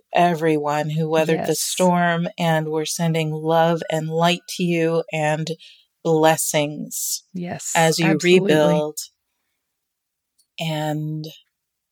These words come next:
Speaker 1: gratitude
Speaker 2: Yeah.
Speaker 1: for making it through.
Speaker 2: Yeah.
Speaker 1: All right. Well, today I am going to,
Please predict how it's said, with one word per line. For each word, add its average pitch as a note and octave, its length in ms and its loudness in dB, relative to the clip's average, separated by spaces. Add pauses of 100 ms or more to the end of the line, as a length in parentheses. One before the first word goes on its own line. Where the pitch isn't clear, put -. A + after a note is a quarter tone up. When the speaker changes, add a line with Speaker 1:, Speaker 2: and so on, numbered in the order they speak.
(460)
Speaker 1:
gratitude E3 840 -4 (560)
Speaker 2:
Yeah. D#3+ 380 -10 (140)
Speaker 1:
for E3 120 -6
making D3+ 480 -8
it - 120 -12
through. - 380 -14 (240)
Speaker 2:
Yeah. - 280 -14 (2500)
Speaker 1:
All G3 200 2
right. F#3 420 4 (220)
Well, A3+ 680 6
today A3 1300 4
I F3+ 200 2
am F#3 240 2
going G3 400 -2 (120)
to, G3 280 -2